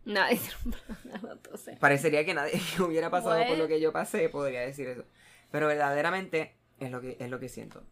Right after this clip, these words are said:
Speaker 2: Sin toda aquella situación no sería quien soy hoy. Peyton se refiere con esto a, por ejemplo, su plan de estudiar medicina. Lo ocurrido
Speaker 1: Ajá.
Speaker 2: sobre su cuerpo plantó la semilla vocacional. Hoy, con dieciocho años, Peyton Lautner ya está preparada para enfrentar su historia y seguir adelante con su vida extra.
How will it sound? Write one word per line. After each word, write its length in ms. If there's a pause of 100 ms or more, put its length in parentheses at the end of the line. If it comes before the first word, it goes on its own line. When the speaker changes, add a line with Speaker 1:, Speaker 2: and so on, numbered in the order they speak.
Speaker 2:
Sin 180
toda 180
aquella 240
situación 400
no 80
sería 220
quien 140
soy 220
hoy. 140 (1300)
Peyton 260
se 100
refiere 280
con 140
esto 220
a, 160
por 120
ejemplo, 320
su 160
plan 200
de 80
estudiar 240
medicina. 580 (760)
Lo 100
ocurrido 380
Speaker 1:
Ajá. 80
Speaker 2:
sobre 180
su 140
cuerpo 240
plantó 260
la 80
semilla 380
vocacional. 640
Hoy, 180
con 120
dieciocho 400
años, 240
Peyton 340
Lautner 320
ya 100
está 160
preparada 420
para 140
enfrentar 280
su 80
historia 400
y 60
seguir 240
adelante 380
con 140
su 140
vida 260
extra. 440